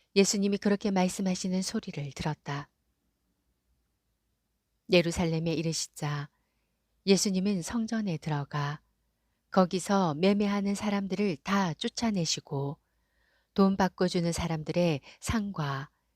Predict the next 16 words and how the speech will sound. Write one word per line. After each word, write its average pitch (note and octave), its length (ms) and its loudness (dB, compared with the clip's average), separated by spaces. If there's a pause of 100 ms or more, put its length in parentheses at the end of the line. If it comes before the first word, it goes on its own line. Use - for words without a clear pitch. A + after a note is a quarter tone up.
(300)
비둘기 G3+ 380 4
파는 G3 300 -2
사람들의 F#3 640 -2
의자를 D3+ 680 -2 (340)
둘러 F3 280 0
엎으셨다. - 800 -6 (1600)
그리고 D3 500 -4 (800)
예수님은 F#3 680 4
아무도 F3+ 720 -4 (520)
물건을 F#3 460 4
가지고 D#3+ 720 -2
성전 G#3+ 420 -2 (100)
안으로 F#3 560 0
지나다니지 G3+ 760 -2
못하게 F3 460 -4
하시고 C#3 580 -4